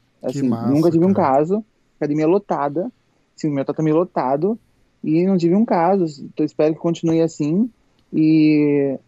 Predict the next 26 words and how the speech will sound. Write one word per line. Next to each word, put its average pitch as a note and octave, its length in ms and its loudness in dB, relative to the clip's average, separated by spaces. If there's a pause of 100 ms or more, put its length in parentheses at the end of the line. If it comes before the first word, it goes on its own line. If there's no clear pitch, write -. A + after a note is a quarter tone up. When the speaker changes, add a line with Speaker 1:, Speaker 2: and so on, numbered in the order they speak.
(520)
Speaker 2:
se - 200 -2
o G#3+ 60 4
vírus F#3+ 380 2
chegar E3+ 260 2
aqui, A3 240 -4
ele F3+ 380 4
morre F#3+ 320 4
antes G3+ 160 -4
de A3 80 -6
entrar A3+ 160 -4
na C#4 100 -6
porta, D#3 280 -4
porque C3+ 180 -12
pra D#3 100 -4
pegar E3 220 -2
nesse F3 200 -4
corpo, E3+ 260 -2
meu E3+ 120 -2
filho, F3 280 0
olha, E3+ 120 2
é E3+ 160 0
difícil, A#3 320 0
hein? G#3+ 80 2
<laughs> - 720 -8 (2000)
Speaker 1:
Ai, A#3+ 400 0
cara. G3 220 0